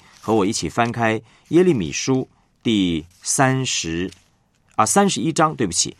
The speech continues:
耶利米书三十一章哈。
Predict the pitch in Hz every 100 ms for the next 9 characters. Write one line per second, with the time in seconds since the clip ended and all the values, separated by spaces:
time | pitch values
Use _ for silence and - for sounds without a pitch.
0 | _ - 214 208 104 - 127 - 151 143
1 | 139 135 - 85 85 - 123 123 120 120
2 | 110 - 90